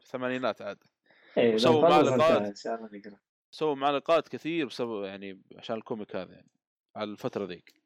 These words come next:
Speaker 1: نفسه ألان مور.
Speaker 2: حلو، حلو.
Speaker 1: آه، كذا نخل-، خلصنا الحلقة يا شباب.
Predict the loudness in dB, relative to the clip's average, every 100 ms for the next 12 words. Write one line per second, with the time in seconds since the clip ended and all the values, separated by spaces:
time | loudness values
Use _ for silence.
0 | _ _ -8 -4 2 0 0 -6 -8 -12
1 | _ _ _ _ _ 4 6 6 4 0
2 | -2 _ _ _ _ _ 4 6 6 4
3 | 2 2 2 -2 -2 -10 -12 -18 _ _
4 | _ _ _ _ -6 -4 -4 -2 -2 0
5 | -4 -4 -2 -2 -2